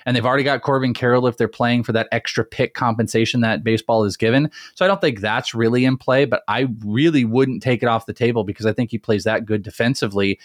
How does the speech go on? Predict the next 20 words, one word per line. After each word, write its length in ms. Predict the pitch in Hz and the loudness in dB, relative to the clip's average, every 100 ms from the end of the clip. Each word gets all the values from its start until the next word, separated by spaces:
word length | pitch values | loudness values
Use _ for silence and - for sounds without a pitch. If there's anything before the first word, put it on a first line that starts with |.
| - | -8
and 80 | 113 | -2
offensively, 560 | 117 117 120 - 123 101 | -2 0 -2 -2 -2 0
how 160 | 110 | 0
he's 100 | 104 | 0
performed. 640 | - 98 - 120 139 107 95 _ _ _ - | -2 -10 -2 2 2 2 -2 _ _ _ -8
I 100 | 107 | -4
really 220 | 107 156 | 0 2
don't 180 | 117 104 | 2 0
know 100 | 110 | 0
what 120 | 104 | 0
they're 100 | 98 | -2
picking 380 | - 117 104 92 | -2 -4 -2 -6
apart. 400 | - 127 135 101 | -2 0 2 0
They're 100 | 104 | -2
just 180 | 104 - | -4 0
getting 200 | 117 104 | 0 2
him 140 | 104 | 2
more 220 | 104 98 | 2 0
A 160 | 98 98 | 0 -2
Bs. 400 | 110 123 101 | 0 2 0